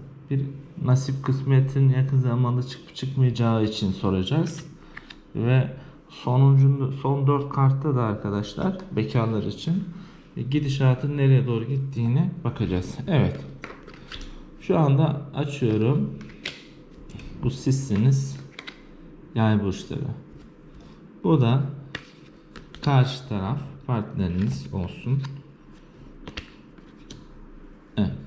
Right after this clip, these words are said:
Bu da ilişkinizin durumu ve sıkıntılar. Evet.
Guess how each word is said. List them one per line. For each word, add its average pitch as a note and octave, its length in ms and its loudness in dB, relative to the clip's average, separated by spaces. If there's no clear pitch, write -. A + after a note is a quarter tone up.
Bu E3+ 120 2
da C#3+ 300 0
ilişkinizin C#3 800 2
durumu C3+ 520 6
ve C3 120 4
sıkıntılar. - 640 -4
Evet. A#2+ 280 0